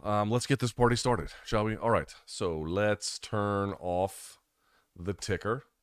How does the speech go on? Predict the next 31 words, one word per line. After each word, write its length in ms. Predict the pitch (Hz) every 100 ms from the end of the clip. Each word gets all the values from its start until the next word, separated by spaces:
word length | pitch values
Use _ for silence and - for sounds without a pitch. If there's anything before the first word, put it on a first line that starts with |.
| _
There 140 | - 71
we 140 | 69
are. 200 | 78 117 95
Very 200 | 73 71
good. 260 | 87 113 - - - -
By 100 | 127
the 80 | 135
way, 200 | 135 101
I 120 | 101
tweeted 440 | 90 - 147 131
about 280 | 104 92 90
it 140 | 90 -
'cause 200 | - 98
I 40 | 92
was 160 | 90
so 200 | - 117
distraught. 680 | 101 87 - - 107 107 87
I 80 | 95
had 140 | 107 113
to 60 |
go 100 | 104
to 120 | 101
the 100 | 92
gym 240 | 82 95 104
today, 380 | 95 87 85 76
and 120 | 85
I 60 |
put 160 | 80 104
my 100 | 95
headphones 380 | 98 98 90 82
on. 280 | 85 85